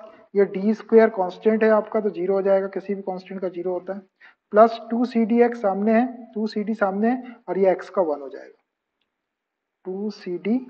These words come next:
और x का derivative one, और plus, plus सी x plus d whole square, सी x plus d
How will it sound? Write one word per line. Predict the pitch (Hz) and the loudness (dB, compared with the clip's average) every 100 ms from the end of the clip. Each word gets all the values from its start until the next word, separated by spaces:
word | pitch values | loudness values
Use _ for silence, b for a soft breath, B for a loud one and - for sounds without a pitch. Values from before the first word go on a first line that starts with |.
| - | -10
और | 165 165 165 | -6 -4 -6
x | - | -6
का | - | -6
derivative | 170 151 151 147 190 185 123 | -2 -2 -4 -8 -8 -10 -10
one, | - _ _ _ _ _ _ 147 | -14 _ _ _ _ _ _ -10
और | 143 - - | -10 -8 0
plus, | 196 233 - - - _ _ _ _ _ _ _ _ _ _ _ _ _ _ _ _ _ _ _ _ _ _ _ _ _ - | 4 4 0 -18 -20 _ _ _ _ _ _ _ _ _ _ _ _ _ _ _ _ _ _ _ _ _ _ _ _ _ -2
plus | 185 202 - - - _ _ _ _ _ _ _ | 2 2 0 -20 -20 _ _ _ _ _ _ _
सी | _ 196 196 214 | _ -6 2 4
x | 226 - - 214 | 4 0 -10 -2
plus | 214 196 - | 0 -2 -6
d | 196 220 - | -2 -2 -2
whole | 175 180 180 | -2 -2 -4
square, | - - 208 233 | -4 2 2 2
सी | - - - _ _ _ _ - 156 170 | -4 -20 -20 _ _ _ _ -18 -12 -12
x | - | -12
plus | _ 180 175 175 | _ -8 -8 -8
d | 160 | -10